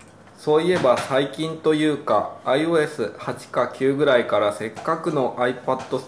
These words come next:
対応されていたアプリを大手がやめるのが増えてきた気がして気になっていますと。アップルはiPadならではの使い方を年々推しているように思うのですが、逆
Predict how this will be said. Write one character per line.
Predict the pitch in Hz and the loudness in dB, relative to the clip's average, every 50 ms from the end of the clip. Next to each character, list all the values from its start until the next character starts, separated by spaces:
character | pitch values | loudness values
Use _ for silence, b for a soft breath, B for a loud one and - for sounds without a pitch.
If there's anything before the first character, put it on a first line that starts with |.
| - - - | -12 -18 -8
対 | - 143 131 135 127 | -4 -2 0 0 0
応 | 120 104 104 | 0 -2 -2
さ | 101 - 113 | -4 -6 -4
れ | 107 113 117 | -2 -2 -2
て | 113 - - 123 120 | -4 -4 -4 -2 -2
い | 117 117 113 | -2 -2 -6
た | - - 113 104 - - 123 | -4 -2 -2 -2 -2 -2 -6
ア | 113 | -6
プ | - - 104 | -6 -8 -8
リ | 98 90 101 | -6 -4 -2
を | 110 113 - - - | -2 -2 -2 -2 -2
大 | 143 147 143 | 0 0 0
手 | 139 113 | 0 0
が | 104 98 | 0 0
や | 101 107 | 0 0
め | 120 131 | 0 0
る | 135 143 | 0 0
の | 127 117 | 0 0
が | 107 117 117 107 - - - - - | 2 2 2 2 0 -2 -8 -4 0
増 | 156 | 0
え | 156 | 0
て | - 123 113 | 0 0 -2
き | - - | 0 0
た | 107 98 | 0 0
気 | - - - - 104 | 0 -4 -6 -4 0
が | 107 104 101 | 0 0 0
し | - | -2
て | - - 123 123 - - - - | 0 2 4 4 4 2 -4 -8
気 | - 117 | -6 -2
に | 113 131 143 | 0 2 4
な | 147 147 | 4 2
っ | 143 - | 2 0
て | - 110 | -2 -4
い | 107 | 0
ま | 107 110 113 113 | 0 2 2 0
す | - - | 0 -4
と。 | - - - - - - - - - - - - - B B B B B B B - | -10 -14 -18 -20 -20 -20 -20 -20 -20 -20 -20 -20 -20 B B B B B B B -4
ア | - 151 | -2 -2
ッ | 151 151 | -2 0
プ | - 131 | 0 0
ル | 120 117 | 2 4
は | 117 113 110 - - | 6 4 4 4 2
iPad | 127 143 147 - 180 170 170 - 135 | 0 -2 0 0 -2 -2 -2 -4 -4
な | 123 127 135 | -4 -2 0
ら | 139 135 120 | 0 0 2
で | 117 113 | 2 2
は | 107 104 104 | 2 2 0
の | 101 107 110 | 0 -2 -4
使 | - - - - 120 117 | -6 -10 -6 -2 -2 -2
い | 117 | 0
方 | - 120 117 - 117 110 | 0 -2 -2 2 2 4
を | 113 120 123 120 - - B B B B B B B B - - | 6 6 6 4 2 0 B B B B B B B B -8 -4
年 | 123 131 139 139 | -2 -2 0 0
々 | 135 135 131 127 | 0 2 2 0
推 | 131 | 0
し | 131 - | -2 -2
て | - 143 143 | -2 0 0
い | |
る | 143 147 | 0 2
よ | 147 139 | 0 0
う | 135 | 2
に | 123 | 2
思 | 113 110 117 135 | 0 0 2 2
う | 135 127 | 2 2
の | 113 | 2
で | 107 104 | 0 -2
す | 104 110 | -4 -2
が、 | 110 110 110 107 - - - | 0 2 2 2 0 -4 -8
逆 | 113 110 117 | -8 -8 -8